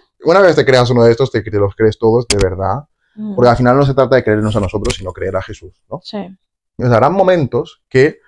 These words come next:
Speaker 1: será necesario que el Señor nos mueva de un sitio a otro, porque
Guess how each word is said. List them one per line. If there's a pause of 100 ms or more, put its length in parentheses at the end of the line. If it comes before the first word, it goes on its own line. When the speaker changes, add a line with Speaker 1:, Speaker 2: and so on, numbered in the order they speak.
(180)
Speaker 1:
será
necesario
que
el
Señor
nos
mueva
de
un
sitio (500)
a
otro,
porque